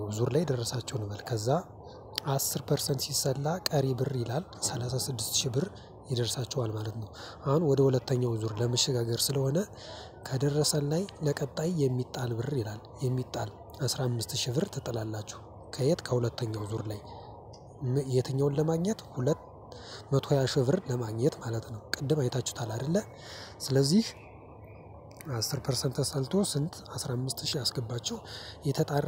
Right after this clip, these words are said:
ስንት ይሆናል ማለት ነው? ሃያ አንድ ሺህ ብር ወደ ኪሳቸው እንትን ይላል ማለት ነው፣ ይገባል ማለት ነው። ስለዚህ ቀጠላችሁ ማለት ነው። ከድርጅቱ ጋር አብራችሁ እየቀጠላችሁ ነው፣ ትርፋችሁን እያገኛችሁ ነው ማለት ነው። ስለዚህ በአምስት ሺህ ብር፣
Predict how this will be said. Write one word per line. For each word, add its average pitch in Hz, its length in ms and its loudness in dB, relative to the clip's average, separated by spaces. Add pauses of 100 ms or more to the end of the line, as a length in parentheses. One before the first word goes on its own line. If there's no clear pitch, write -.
ስንት 160 260 0
ይሆናል 156 320 0
ማለት 175 240 0
ነው? - 80 -10
ሃያ 131 180 0
አንድ 120 240 -2
ሺህ 131 200 0
ብር 147 140 2 (600)
ወደ 123 200 2
ኪሳቸው 131 420 2
እንትን 117 220 0
ይላል 104 260 -4
ማለት 107 280 -6
ነው፣ 120 160 -8 (220)
ይገባል 113 420 -2
ማለት 110 240 -4
ነው። 110 120 -8
ስለዚህ 123 420 2 (360)
ቀጠላችሁ 131 680 0
ማለት 107 300 -6
ነው። 113 120 -2
ከድርጅቱ 117 500 -2
ጋር 160 200 4
አብራችሁ 120 440 -2 (160)
እየቀጠላችሁ 120 720 -6
ነው፣ 196 140 4
ትርፋችሁን 123 500 -2
እያገኛችሁ 107 540 -8
ነው 110 120 -4
ማለት 110 240 -8
ነው። 113 120 -12 (320)
ስለዚህ 135 320 -2
በአምስት 123 440 0
ሺህ 135 180 -2
ብር፣ 190 160 2